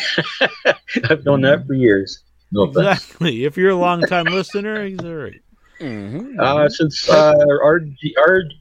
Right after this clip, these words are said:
Speaker 1: D Reynolds.
Speaker 2: Oh, really? That's one of our
Speaker 1: That's
Speaker 2: first,
Speaker 1: the
Speaker 2: uh,
Speaker 1: first one
Speaker 2: guests.
Speaker 1: I ever heard.
Speaker 2: That was probably, like, our
Speaker 1: Yeah,
Speaker 2: third
Speaker 1: yes,
Speaker 2: or fourth
Speaker 1: sir.
Speaker 2: guest, I think.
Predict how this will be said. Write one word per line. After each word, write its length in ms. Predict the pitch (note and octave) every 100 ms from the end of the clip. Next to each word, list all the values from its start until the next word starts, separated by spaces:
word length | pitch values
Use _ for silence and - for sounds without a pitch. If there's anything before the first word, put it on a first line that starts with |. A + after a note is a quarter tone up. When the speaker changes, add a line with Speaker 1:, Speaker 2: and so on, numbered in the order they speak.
| -
Speaker 1:
D 340 | D#3 D#3+ D#3+ D3+
Reynolds. 680 | D#3+ F3+ B2 F#2 - - _ _ _ _ _ _
Speaker 2:
Oh, 120 | G#3
really? 500 | C#4 E4+ D#4+ D#3+ A2 - _ _ -
That's 220 | C3+ -
one 180 | A#3 G#3+
of 100 | E3
our 100 | D#3+
Speaker 1:
That's 280 | A2+ D#3 D3
Speaker 2:
first, 120 | -
Speaker 1:
the 80 | D3
Speaker 2:
uh, 40 |
Speaker 1:
first 120 | E3+
one 80 | F3+ D#3+
Speaker 2:
guests. 60 | D#3
Speaker 1:
I 40 |
ever 120 | E3 D3+
heard. 300 | C#3+ G#2+ - _ _ _ - _ _ _ _ _ -
Speaker 2:
That 120 | C#3+
was 140 | B3
probably, 260 | - B3+ G#3
like, 240 | F3 D#3
our 60 | D#3+
Speaker 1:
Yeah, 140 | C#3 G#2+
Speaker 2:
third 180 | - F#3+
Speaker 1:
yes, 120 | F3
Speaker 2:
or 40 |
fourth 180 | D3 A#2
Speaker 1:
sir. 40 | -
Speaker 2:
guest, 320 | G3 G#3 -
I 100 | B2
think. 300 | - G#2+